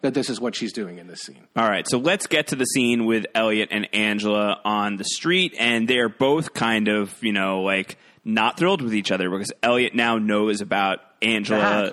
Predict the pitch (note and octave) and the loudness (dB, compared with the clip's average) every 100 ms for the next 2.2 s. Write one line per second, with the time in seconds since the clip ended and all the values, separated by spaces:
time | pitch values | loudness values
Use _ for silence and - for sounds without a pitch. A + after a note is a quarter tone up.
0 | - G#2+ G#2+ A2 - A2+ A2 G#2+ A2 G#2 | -2 -2 -2 -2 -2 -2 0 2 2 2
1 | G#2 - G#2 G#2 G#2 G#2 G#2+ - A2+ G#2+ | -2 -2 -2 -2 0 0 -2 -2 -2 0
2 | G#2+ | -4